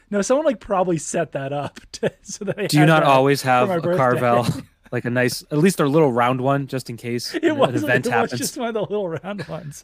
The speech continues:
Speaker 2: With
Speaker 1: But
Speaker 2: the
Speaker 1: yeah, I was thinking
Speaker 2: electric
Speaker 1: about this
Speaker 2: blue
Speaker 1: more.
Speaker 2: icing around the edge. That's a good one.
Speaker 1: Oh,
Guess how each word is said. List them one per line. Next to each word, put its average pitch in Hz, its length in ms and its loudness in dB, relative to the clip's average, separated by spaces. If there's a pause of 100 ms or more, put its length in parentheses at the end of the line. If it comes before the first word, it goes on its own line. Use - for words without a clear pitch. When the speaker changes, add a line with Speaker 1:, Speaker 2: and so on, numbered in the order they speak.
(180)
Speaker 2:
With 285 120 2
Speaker 1:
But 214 140 0
Speaker 2:
the 143 120 4
Speaker 1:
yeah, - 0 -
I - 20 2
was - 100 4
thinking 139 120 2
Speaker 2:
electric 151 320 4
Speaker 1:
about 208 120 -2
this 196 80 -2
Speaker 2:
blue 135 300 6
Speaker 1:
more. 139 240 0 (320)
Speaker 2:
icing 135 540 -2
around 131 340 -2
the 127 120 -2
edge. 127 360 -4
That's 120 180 -12
a 117 60 -10
good 107 140 -12
one. 165 80 -14
Speaker 1:
Oh, 123 380 -14